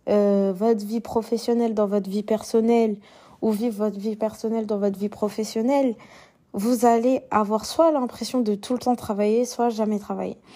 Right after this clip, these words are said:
Donc du coup, euh, je vous conseille déjà, si vous avez des bo-, euh, une, une seule boîte mail où il y a toutes les newsletters,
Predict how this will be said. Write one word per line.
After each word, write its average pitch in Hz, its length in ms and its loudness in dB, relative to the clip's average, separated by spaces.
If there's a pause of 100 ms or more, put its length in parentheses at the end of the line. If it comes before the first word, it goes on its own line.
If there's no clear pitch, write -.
(460)
Donc 233 180 2
du 226 180 0
coup, 320 360 2 (180)
euh, 202 640 4 (340)
je 196 120 -6
vous 214 80 -4
conseille 240 340 0
déjà, 214 240 0
si 214 140 -6
vous 190 200 -8
avez 202 180 -4
des 196 200 -4
bo-, 196 340 -8
euh, 196 200 -4
une, 214 260 0 (140)
une 247 140 2
seule 233 220 0
boîte 208 280 -4
mail 226 240 0
où 202 120 -4
il 196 60 -2
y 196 60 0
a 180 120 -4 (380)
toutes 269 220 -2
les 262 140 2
newsletters, 233 840 2